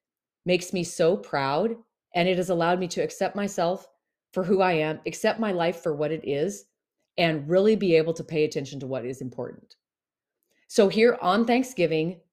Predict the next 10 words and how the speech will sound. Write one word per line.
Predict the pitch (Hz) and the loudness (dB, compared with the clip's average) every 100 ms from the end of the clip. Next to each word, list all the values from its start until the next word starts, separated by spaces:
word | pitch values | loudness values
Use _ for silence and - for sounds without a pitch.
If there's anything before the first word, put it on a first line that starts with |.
| _ _ _ _ | _ _ _ _
two | - 202 | -2 -2
thousand | 196 202 202 226 214 | 2 2 4 2 -2
twenty-two, | 175 185 185 175 143 139 139 _ _ _ | -4 -4 -4 -4 -4 -4 -10 _ _ _
I | - 175 | 0 2
am | 208 247 | 4 2
thankful | 233 185 160 156 - 123 127 - _ _ | 0 -2 -2 -4 -6 -6 -6 -12 _ _
for | _ 175 170 | _ 2 4
the | 165 | 2
toxic | 160 160 170 196 190 | -2 -2 -2 -6 -4
relationship | 196 165 143 - 131 - 127 123 | -2 0 -2 -4 -10 -6 -6 -6